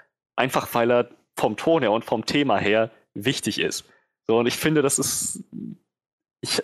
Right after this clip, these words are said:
da, ich hatte ehrlich gesagt befürchtet, dass der, dass der Film irgendwie nur so durchschnittlich gut wird und, ähm, den ganzen Hype,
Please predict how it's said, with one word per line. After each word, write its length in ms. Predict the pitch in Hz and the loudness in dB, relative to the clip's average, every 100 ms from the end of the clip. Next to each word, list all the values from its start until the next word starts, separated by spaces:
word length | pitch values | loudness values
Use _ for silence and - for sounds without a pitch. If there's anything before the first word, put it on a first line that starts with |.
| - | -2
da, 160 | 139 - | -2 2
ich 180 | 123 - | 0 2
hatte 140 | - | 0
ehrlich 240 | - 143 - | 0 -2 0
gesagt 240 | 123 120 | -2 -2
befürchtet, 400 | - 131 127 117 | -2 -2 -2 -4
dass 80 | - | -2
der, 120 | 113 - _ - | -2 -4 _ -6
dass 160 | 113 | -4
der 100 | - | -2
Film 300 | 95 117 113 | -2 0 2
irgendwie 260 | 107 107 110 | 2 0 0
nur 140 | 107 | 0
so 240 | 98 98 95 - _ _ _ _ _ _ - | 2 0 -2 -10 _ _ _ _ _ _ 0
durchschnittlich 560 | 120 139 156 156 135 | 2 2 -2 -2 -2
gut 200 | - 143 | -2 -2
wird 360 | 139 143 - - _ _ _ _ _ _ _ - | 2 2 0 -18 _ _ _ _ _ _ _ -4
und, 440 | 110 110 - - - | -2 -2 -4 -8 -2
ähm, 340 | 104 101 104 - - | 2 2 0 -6 -4
den 80 | 104 | 0
ganzen 380 | 117 - 110 | 0 0 0
Hype, 320 | 117 123 123 | 2 2 0